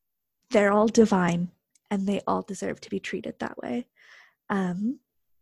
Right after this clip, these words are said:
and yeah,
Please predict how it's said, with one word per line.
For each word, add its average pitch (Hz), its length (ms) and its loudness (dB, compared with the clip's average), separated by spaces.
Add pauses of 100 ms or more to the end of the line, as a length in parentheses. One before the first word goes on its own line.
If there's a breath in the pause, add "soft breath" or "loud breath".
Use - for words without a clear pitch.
(280)
and 185 540 -4 (1700)
yeah, 202 280 0